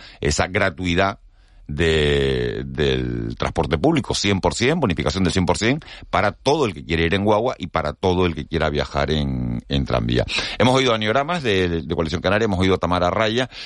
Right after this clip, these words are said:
y tenemos comunicación esta mañana con, con una mujer que hasta hace poco se sentaba en estos micrófonos y que ahora, eh, ha dado el salto al mundo de, de la política. Rebeca Paniagua, candidata del Partido Popular por Tenerife al Parlamento de Canarias. Muy buenos días, Rebeca.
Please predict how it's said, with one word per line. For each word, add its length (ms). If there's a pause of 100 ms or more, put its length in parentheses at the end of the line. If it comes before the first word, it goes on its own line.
y 80
tenemos 220
comunicación 500
esta 180
mañana 480
con, 360
con 120
una 120
mujer 260
que 80
hasta 140
hace 120
poco 200
se 120
sentaba 280
en 60
estos 140
micrófonos 520 (320)
y 100
que 100
ahora, 380
eh, 460
ha 100
dado 220
el 80
salto 400
al 80
mundo 340
de, 320
de 160
la 80
política. 440
Rebeca 280
Paniagua, 400
candidata 440
del 180
Partido 320
Popular 420
por 140
Tenerife 340
al 80
Parlamento 380
de 20
Canarias. 260
Muy 100
buenos 200
días, 140
Rebeca. 320